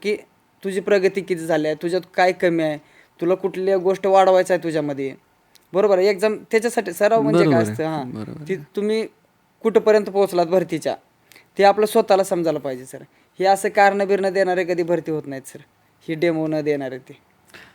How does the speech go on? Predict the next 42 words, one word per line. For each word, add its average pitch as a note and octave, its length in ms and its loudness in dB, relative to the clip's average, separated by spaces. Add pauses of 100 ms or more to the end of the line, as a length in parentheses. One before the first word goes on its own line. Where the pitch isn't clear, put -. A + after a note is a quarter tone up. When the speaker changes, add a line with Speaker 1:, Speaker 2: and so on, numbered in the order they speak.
(120)
Speaker 2:
म्हणजे C3 180 4
वाटणारी D#3 640 4
भीती F3 260 4
कमी F3+ 240 6
करायची F3 240 6
असेल, E3+ 280 2
तर F3+ 80 4
तुम्हाला E3+ 340 6
त्या E3+ 120 6
Speaker 1:
हा, E3 60 8
Speaker 2:
भीतीला E3+ 260 8
Speaker 1:
हा, E3 60 4
Speaker 2:
सामोरं E3+ 300 8
जावं E3+ 140 10
Speaker 1:
हा, D3 60 8
Speaker 2:
लागणार E3 160 8
आहे. A#2+ 60 2
Speaker 1:
सामोरं E3 300 4
जावं C#3 220 -4
लागतं. C3+ 200 -6
Speaker 2:
त्याशिवाय F3 460 6 (380)
पर्याय D#3 300 -2
नाही. D3 280 -2
Speaker 1:
पर्याय D3+ 260 2
नाही, C#3 180 -8
सर. C3 140 -16 (380)
Speaker 2:
आता G3 440 4
आपण F3 280 2
थोडंसं G3 420 4
वेगळ्या F3+ 360 6
टॉपिककडे E3 400 4
जाऊयात. C3 300 6 (160)
Speaker 1:
हं. D3+ 160 -16 (140)
Speaker 2:
तुम्ही E3+ 160 2
भरती F3+ 340 4
झालात, D3 260 6 (120)
तुमचं D3 200 -2
सिलेक्शन D#3+ 480 2
झालं D3 300 2 (240)
आणि, C#3+ 440 4
अ, D#3+ 160 2
त्याच्यानंतर D#3+ 640 4